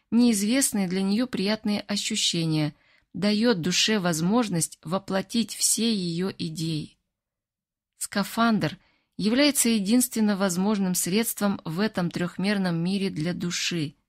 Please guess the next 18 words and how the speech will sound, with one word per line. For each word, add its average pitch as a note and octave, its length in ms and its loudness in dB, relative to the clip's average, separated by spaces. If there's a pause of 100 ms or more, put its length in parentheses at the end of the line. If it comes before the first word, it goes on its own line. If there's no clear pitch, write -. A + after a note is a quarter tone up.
для E3+ 200 -4
вас, E3+ 340 -4 (440)
в - 40 -20
получении A3+ 640 2
этих G3 420 -4
ощущений, D#3+ 880 -2 (380)
но G#3+ 260 2
сам A#3+ 380 2
по F#3+ 100 -2
себе D3+ 480 0 (320)
не C4 140 2
способен G3+ 680 0
испытывать F#3+ 580 -2
глубокие F3 560 -2
чувства, D#3 600 -4 (240)
присущие A3+ 720 0
вам, E3 360 -2 (160)
душе. G#3 480 -6